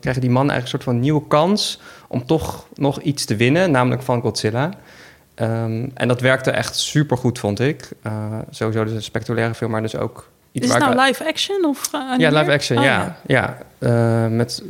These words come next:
Speaker 1: niet superveel geld gemaakt, maar die Godzilla is super indrukwekkend.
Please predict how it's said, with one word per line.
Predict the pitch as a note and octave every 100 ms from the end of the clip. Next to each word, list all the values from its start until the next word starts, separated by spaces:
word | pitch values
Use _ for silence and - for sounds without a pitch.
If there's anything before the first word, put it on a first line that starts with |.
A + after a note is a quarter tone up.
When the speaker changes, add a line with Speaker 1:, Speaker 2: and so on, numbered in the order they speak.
| - -
Speaker 1:
niet | A#2 A#2 A#2
superveel | - - - A#2
geld | B2+ A#2+
gemaakt, | A2 A2+ B2+
maar | A#2
die | A2+ A2+
Godzilla | A#2+ - A#2+
is | - -
super | C3+ -
indrukwekkend. | B2+ A#2+ A2+ A#2 B2 A2+ -